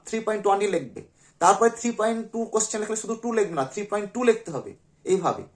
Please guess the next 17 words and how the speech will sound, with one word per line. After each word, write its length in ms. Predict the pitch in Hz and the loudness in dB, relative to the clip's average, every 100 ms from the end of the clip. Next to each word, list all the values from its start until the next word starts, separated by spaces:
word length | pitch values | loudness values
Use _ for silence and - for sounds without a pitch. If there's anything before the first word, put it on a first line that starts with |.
| _ _ - | _ _ 0
একটা 220 | 170 - | 0 4
অ্যান্সার 280 | 214 214 226 | 2 4 0
করার 200 | 208 208 | 4 2
পর 140 | 214 202 | 4 2
এক, 120 | 196 | 0
এক 160 | - 185 | -2 -2
লাইন 180 | 185 190 | 0 -2
গ্যাপ 200 | 170 170 165 | 2 2 2
দিবে, 140 | 196 196 | -2 -2
তারপর 240 | 165 165 | -2 -2
অ্যান্সারটা 360 | 156 147 147 139 | -4 -4 -6 -6
করবে। 320 | 127 101 - - _ _ _ _ _ _ _ _ _ _ _ _ | -6 -8 -10 -20 _ _ _ _ _ _ _ _ _ _ _ _
একটা 240 | - - 247 | 0 4 4
কোশ্চেনে 360 | 247 - 254 | 2 2 -2
যদি 80 | 247 | -4
দুটো 200 | 226 247 | 2 4
পার্ট 220 | 240 220 | 8 6